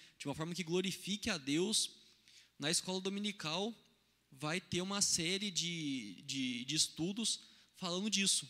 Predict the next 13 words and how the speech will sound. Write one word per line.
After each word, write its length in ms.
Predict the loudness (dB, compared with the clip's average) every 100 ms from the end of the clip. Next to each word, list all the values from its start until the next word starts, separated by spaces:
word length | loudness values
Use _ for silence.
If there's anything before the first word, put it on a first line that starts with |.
| -12
Então, 260 | -12 -8 -4
eu 40 |
gostaria 260 | -2 -2 -4
de 80 | -4
convidar 480 | -4 -4 -6 -2
que 60 | 0
você 100 | 0
não 180 | -2 -4
perca, 400 | -2 -2 -4 -12
que 140 | -10
você 200 | -6 -2
esteja 460 | -2 -2 -4 -4 -6
lá, 260 | -6 -8